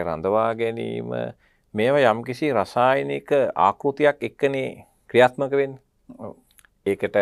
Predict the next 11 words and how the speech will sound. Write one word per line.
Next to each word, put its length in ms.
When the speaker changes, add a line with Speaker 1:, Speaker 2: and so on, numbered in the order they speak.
Speaker 1:
යම්කිසි 400
විදිහක 400
මානසික 480
හැකියාවන් 720
වල 260
පදනම 480
අපේ 200
හැමෝටම 340
අර 160
මේ 760
රසායනික 640